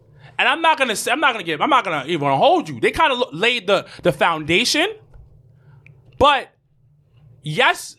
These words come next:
what I said earlier was the fact that, yeah, women's wrestling is not fully respected, but companies are trying. 'Cause we could talk about,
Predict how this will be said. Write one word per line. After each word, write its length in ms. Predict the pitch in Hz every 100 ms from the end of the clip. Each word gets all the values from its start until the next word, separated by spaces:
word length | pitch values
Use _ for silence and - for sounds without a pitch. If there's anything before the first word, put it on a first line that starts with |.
| _ _ _ _
what 140 | 196 226
I 80 |
said 240 | 240 269 226
earlier 320 | 214 240 233
was 140 | 208 196
the 80 | 180
fact 300 | 202 190 190
that, 180 | 175
yeah, 160 | 160 247
women's 300 | 208 214 165
wrestling 500 | 196 - 196 170 - - - - -
is 160 | 170
not 260 | 147 190 -
fully 220 | 220 202
respected, 720 | 165 156 - 185 - 277 359 - _ _ _ - _ _ - -
but 140 | 143
companies 420 | 277 294 294 233
are 240 | - 254 240
trying. 460 | - 277 233 120
'Cause 160 | - 226
we 100 | 311
could 140 | 330
talk 200 | 339 302
about, 520 | 311 269 262 214 -